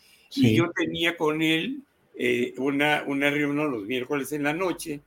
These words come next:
Speaker 1: pues para orientarlo, asesorarlo, a nombre
Speaker 2: Claro.
Speaker 1: de Mario Moya, que era secretario de Gobernación, a él como procurador, porque eran compañeros, este,
Speaker 2: Sí.
Speaker 1: priistas de ellos, eh, entre ellos, yo no era priista ni nunca lo he sido.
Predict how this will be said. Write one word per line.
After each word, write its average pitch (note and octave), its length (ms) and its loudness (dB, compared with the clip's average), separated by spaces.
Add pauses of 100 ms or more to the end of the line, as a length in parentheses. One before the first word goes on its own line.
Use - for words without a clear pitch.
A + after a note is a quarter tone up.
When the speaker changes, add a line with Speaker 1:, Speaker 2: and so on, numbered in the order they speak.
(420)
Speaker 1:
pues C3+ 180 -10
para A#2+ 260 2
orientarlo, C#3+ 720 2
asesorarlo, C3 840 -2 (640)
a A#2 160 0
nombre B2+ 300 2
Speaker 2:
Claro. C3 60 0
Speaker 1:
de B2+ 40 4
Mario C3+ 320 0
Moya, D3 340 0
que A#3+ 100 -6
era A#2 100 -4
secretario C#3 380 -6
de C#3 60 -2
Gobernación, C#3+ 600 -4
a A2+ 140 0
él A2 140 -4
como B2+ 260 -2
procurador, D3+ 600 -2
porque A#2 220 -14
eran A#2 140 -8
compañeros, C3 760 -6 (460)
este, - 340 -4
Speaker 2:
Sí. A#2+ 100 -4
Speaker 1:
priistas E3+ 680 -2 (240)
de C3+ 280 6
ellos, C3+ 440 2
eh, B2+ 220 4
entre G#2+ 280 -2
ellos, C#3 340 0
yo A2 140 -4
no B2+ 120 0
era A2+ 160 -2
priista - 340 -8
ni A#2+ 80 -4
nunca A2 260 -8
lo G#2 80 -12
he G#2 40 -10
sido. G#3 300 -8